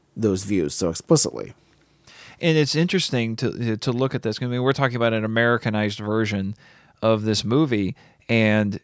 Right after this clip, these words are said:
Speaker 2: thanks to things like Three Mile Island and Chernobyl, we're seeing that this sentiment is not just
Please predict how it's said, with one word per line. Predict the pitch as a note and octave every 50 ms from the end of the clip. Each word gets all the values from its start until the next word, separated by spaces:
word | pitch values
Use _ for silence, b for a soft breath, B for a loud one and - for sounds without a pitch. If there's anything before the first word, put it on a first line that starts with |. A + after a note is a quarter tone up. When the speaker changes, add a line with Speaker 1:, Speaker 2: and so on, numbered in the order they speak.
| _ _ _
Speaker 2:
thanks | - - C#3+ D3+ D#3+ - -
to | C#3+ A#2+
things | - B3 C#4 C4+ E3 -
like | A#2 A2+ A2+ G#2 - - - _ _ -
Three | - - - C3+ C3 A#2+
Mile | A#2 A2 G#2 G#2 G2 G2
Island | G2+ G2 G2+ G2+ G2 G2 F#2+ F2+ F#2 F2 - -
and | - A#2 A2+ G#2+ G2+ G2
Chernobyl, | - - A#2+ A2+ A2 A2+ A2+ A2+ A2+ A2 G#2 G2 - B B B B B B B B B B
we're | - F3 D#3+ D#3 D3
seeing | C3 - - F3+ F#3 F#3 F#3 F3+ E3 D3+ C#3 A#2+
that | B2+ B2 A#2+ A2+ G#2 G2 - _ _ _ _ _ _ -
this | F#2+ A#2 C3 A#2+ C#3+ D3 -
sentiment | - - D3+ D3+ C#3 - C3 C#3 C3+ B2
is | A#2+ A2 A#2
not | A#2+ A#2 B2 B2 B2+ B2+ A#2+ - _ _ - -
just | B2+ B2 B2 B2 A#2+ - -